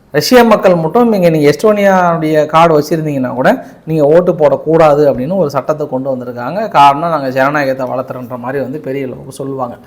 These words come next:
அவங்க சொல்லுவதற்கான காரணங்கள் என்ன அப்படின்னா, மெயினா மூணு நாடு பாருங்க, எஸ்டோனியா, லாட்வியா, லிதுவேனியா. வரைபடமே உங்களுக்கு போட்டிருக்கா? ரஷ்யா வந்து இப்ப வண்டி வச்சுட்டு ஸ்டார்ட் பண்ணிட்டு விர்ரு, விர்ரு, விர்ருன்னு இருக்கிறாங்க. இப்ப எந்த நேரத்துலயும் உள்ள நுழைஞ்சு மூணு நாடு பிடிக்கிறதுக்கு வாய்ப்புகள் இருக்கு.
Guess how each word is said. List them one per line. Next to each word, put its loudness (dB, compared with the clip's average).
அவங்க 2
சொல்லுவதற்கான 4
காரணங்கள் 4
என்ன 2
அப்படின்னா, 0
மெயினா 4
மூணு 4
நாடு 4
பாருங்க, 0
எஸ்டோனியா, 2
லாட்வியா, 4
லிதுவேனியா. 2
வரைபடமே 2
உங்களுக்கு 0
போட்டிருக்கா? 0
ரஷ்யா 2
வந்து 2
இப்ப 2
வண்டி 4
வச்சுட்டு 2
ஸ்டார்ட் 2
பண்ணிட்டு 0
விர்ரு, 0
விர்ரு, 2
விர்ருன்னு 4
இருக்கிறாங்க. 0
இப்ப -4
எந்த 4
நேரத்துலயும் 6
உள்ள 6
நுழைஞ்சு 4
மூணு 2
நாடு 4
பிடிக்கிறதுக்கு -4
வாய்ப்புகள் 2
இருக்கு. -8